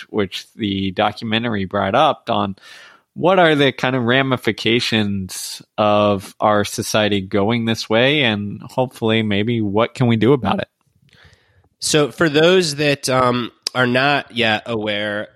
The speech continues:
Speaker 2: The Social Dilemma is a Netflix documentary. It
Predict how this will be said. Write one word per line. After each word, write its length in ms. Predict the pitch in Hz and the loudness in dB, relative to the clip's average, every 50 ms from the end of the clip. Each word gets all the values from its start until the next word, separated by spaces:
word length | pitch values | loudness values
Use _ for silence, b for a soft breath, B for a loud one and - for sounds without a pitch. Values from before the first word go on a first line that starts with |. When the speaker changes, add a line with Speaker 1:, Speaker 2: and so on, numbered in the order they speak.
| _ _ | _ _
Speaker 2:
The 640 | 113 110 113 113 110 110 110 107 107 104 110 107 - | -12 -4 -2 0 2 4 4 6 6 4 2 0 -2
Social 520 | - - - 156 151 - - - 160 156 | -2 0 2 2 2 2 4 4 4 2
Dilemma 720 | 147 127 139 127 120 120 120 120 123 120 120 117 117 117 - - | 4 2 0 0 2 2 0 2 2 0 2 2 0 -2 -2 -2
is 260 | 107 107 104 98 - - | 0 0 0 -2 -4 -2
a 400 | 104 107 104 104 98 98 98 92 - - | -2 0 2 2 2 0 -2 -4 -8 -10
Netflix 880 | - 107 107 110 110 117 123 - - - 131 123 120 - - - - - | -6 -4 0 2 2 0 0 -2 -6 -4 -2 -2 -2 -2 -6 -10 -4 -2
documentary. 1120 | 117 110 110 - - 113 101 95 95 98 98 95 - 98 90 85 85 82 90 98 113 - _ _ _ _ _ _ _ _ _ _ _ - | -2 -2 -2 -4 -4 -6 -4 -2 -4 -4 -4 -4 -6 -4 -4 -2 -4 -4 -6 -8 -10 -14 _ _ _ _ _ _ _ _ _ _ _ -2
It 300 | 107 107 104 98 - | 0 0 0 0 -4